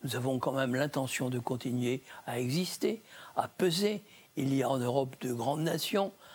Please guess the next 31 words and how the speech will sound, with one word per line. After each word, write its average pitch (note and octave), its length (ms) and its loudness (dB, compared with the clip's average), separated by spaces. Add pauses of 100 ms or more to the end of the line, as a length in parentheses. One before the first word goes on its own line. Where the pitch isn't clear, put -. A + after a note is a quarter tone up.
(140)
hein, D3 200 -4 (140)
qui, C#3+ 220 -2 (220)
tout D#3+ 220 0
ensemble, F3 500 2 (360)
valent C3 500 2
mieux F#3 440 4 (400)
que D3 260 4
d'être C#3 420 0
en A#2+ 80 0
quelque B2 340 0
sorte, - 460 0
euh, C3+ 200 0 (340)
marginalisées C3 1300 0 (260)
et, C3+ 120 0
et B2+ 80 -4
réduites C3+ 500 0
à - 60 6
rien D3 440 2 (380)
par, - 380 0
euh, B2 120 0
les A#2+ 160 0
deux C#3+ 400 4
empires D3+ 600 0
qui, C#3 240 -4 (320)
demain, E3+ 560 4
c'est - 240 0
l'évidence, D3+ 580 2
vont C#3 300 2
dominer E3+ 380 4
le E3 100 2
monde. C3+ 340 -2